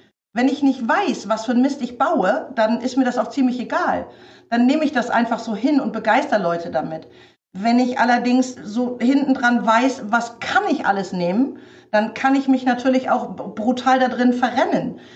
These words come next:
Ich glaube, als allererstes muss ich mal wissen, was kann ich gut?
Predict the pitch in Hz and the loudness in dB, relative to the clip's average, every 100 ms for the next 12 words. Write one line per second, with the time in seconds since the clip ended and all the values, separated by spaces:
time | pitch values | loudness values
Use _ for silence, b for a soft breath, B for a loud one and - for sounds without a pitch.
0 | B B _ - 247 277 294 - 277 285 | B B _ -4 0 2 2 2 0 0
1 | 320 294 277 285 - 240 269 - - 233 | 0 -2 -2 -6 -2 2 2 0 2 2
2 | 190 233 - 302 294 B B B - 220 | 2 0 0 -2 -2 B B B -4 0
3 | 262 - 294 285 262 269 269 185 - | 0 -2 0 2 0 0 0 0 -8